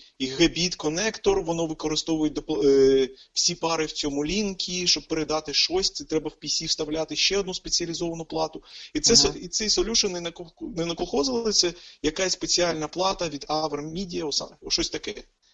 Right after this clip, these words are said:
Speaker 1: Я коли
Speaker 2: Ага.
Speaker 1: побачив це, таке: "Ой, ніколи не чув, що така технологія навіть існує". Така хрень, що в тебе є якийсь недокомп'ютер, який керується іншим комп'ютером через спеціальну плату, яку вставляє в головний комп'ютер,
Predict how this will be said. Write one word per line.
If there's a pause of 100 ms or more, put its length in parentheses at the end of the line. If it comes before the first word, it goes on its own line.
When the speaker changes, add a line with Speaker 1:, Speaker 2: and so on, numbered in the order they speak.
Speaker 1:
Я
коли
Speaker 2:
Ага.
Speaker 1:
побачив
це,
таке:
"Ой,
ніколи
не
чув,
що
така
технологія
навіть
існує". (380)
Така
хрень,
що
в
тебе
є
якийсь
недокомп'ютер, (400)
який (260)
керується
іншим
комп'ютером
через
спеціальну
плату,
яку
вставляє
в
головний
комп'ютер,